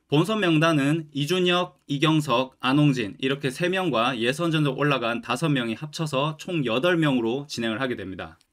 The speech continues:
오늘은 제가 지난 예선전 경기 삼, 사, 오, 육 라운드 경기의 하이라이트를 보여드릴 거고요.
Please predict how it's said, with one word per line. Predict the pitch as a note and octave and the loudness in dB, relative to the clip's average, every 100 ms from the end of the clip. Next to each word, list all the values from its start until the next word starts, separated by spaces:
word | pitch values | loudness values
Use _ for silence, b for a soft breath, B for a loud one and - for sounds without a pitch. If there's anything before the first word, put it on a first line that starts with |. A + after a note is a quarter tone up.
| - | -6
오늘은 | F3 A3 G#3+ | 0 0 2
제가 | D#3+ B2+ D3 D3 | 0 0 2 0
지난 | C#3+ D#3 F#3 C#3 | 0 0 2 2
예선전 | B2+ F3+ F#3+ F3 E3+ | 2 0 -4 -2 -2
경기 | D3 A#2+ A#2+ A2+ G2 | -2 -4 -2 -2 -4
삼, | - - G#3+ G#3+ G3 | -6 -6 -4 -4 -6
사, | - F3+ F3 | -6 -2 -2
오, | A#2+ C#3+ | 0 0
육 | B2+ C3+ F3+ | 0 0 0
라운드 | F3 F3 D3+ D3+ | -2 -2 -2 -2
경기의 | D3 B2 B2 A#2+ | -2 -2 -2 -4
하이라이트를 | A3 A3+ G#3 D3+ D3 B2+ A2+ | -2 0 0 -2 -2 -4 -2
보여드릴 | A#2 A2+ G#2 | -4 -4 -6
거고요. | - G2+ D#3 E3+ | -6 -2 -2 -2